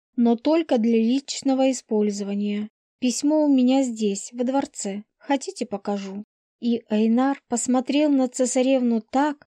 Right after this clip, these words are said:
словно впервые ее увидел. Собственно, именно так, восхищенно и открыв рот,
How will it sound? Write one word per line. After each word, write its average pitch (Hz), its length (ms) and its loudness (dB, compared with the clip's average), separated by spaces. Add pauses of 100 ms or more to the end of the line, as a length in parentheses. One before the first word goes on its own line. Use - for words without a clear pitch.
(160)
словно 233 640 0
впервые 233 800 0
ее 208 200 0
увидел. 208 680 -4 (240)
Собственно, 254 880 -2 (120)
именно 285 560 2 (140)
так, 185 400 -6 (160)
восхищенно 220 1200 -2 (340)
и 240 100 0
открыв 233 680 -2
рот, 240 400 -2